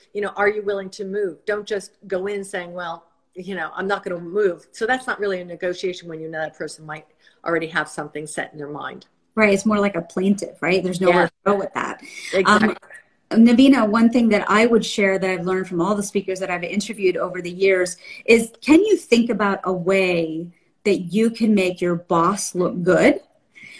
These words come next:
Speaker 2: Or can you
Speaker 1: That's
Speaker 2: do
Speaker 1: great.
Speaker 2: something to make your boss's life easier? It's something my grandmother actually used to say, "You have to look beyond what people say they want and anticipate what they need." And they are going to just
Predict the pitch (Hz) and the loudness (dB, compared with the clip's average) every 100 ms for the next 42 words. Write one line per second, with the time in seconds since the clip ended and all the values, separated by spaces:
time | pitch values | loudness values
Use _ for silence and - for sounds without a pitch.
0 | - - 202 - 233 262 330 311 254 233 | -6 0 0 2 6 8 10 8 4 0
1 | 165 - 214 - 214 202 202 - 196 185 | 0 -4 -4 -2 0 2 0 0 0 0
2 | 185 185 196 180 175 165 170 180 170 165 | -2 -2 -2 0 -2 -2 -4 -8 -10 -8
3 | 160 151 170 _ _ - 220 202 170 123 | -4 -4 -6 _ _ 0 2 4 2 2
4 | - - - - - - 190 214 233 320 | -2 -8 -16 -16 -16 -2 0 4 6 8
5 | 277 208 190 196 208 190 170 180 - 190 | 8 6 2 2 2 2 0 -2 -2 2
6 | 180 180 185 - 190 180 247 247 220 202 | 2 0 -4 2 2 4 2 4 4 4
7 | 311 - 277 226 202 196 180 196 - 214 | 2 6 6 8 6 4 4 2 0 -4
8 | 190 170 - 202 190 170 165 160 165 254 | -2 -2 0 2 2 2 0 -4 0 0
9 | - - - _ _ _ _ _ - 202 | 0 -4 -12 _ _ _ _ _ 0 2
10 | 196 196 196 254 254 - 220 208 190 175 | 4 2 2 2 2 0 2 2 2 0
11 | 196 - - 190 185 180 170 185 185 202 | 0 0 -2 0 2 2 0 -2 2 4
12 | 220 180 143 - 190 _ - - - - | 6 4 2 -2 -8 _ -20 -18 -16 0
13 | 208 196 214 226 240 233 220 208 190 190 | 4 6 6 6 4 2 0 0 2 0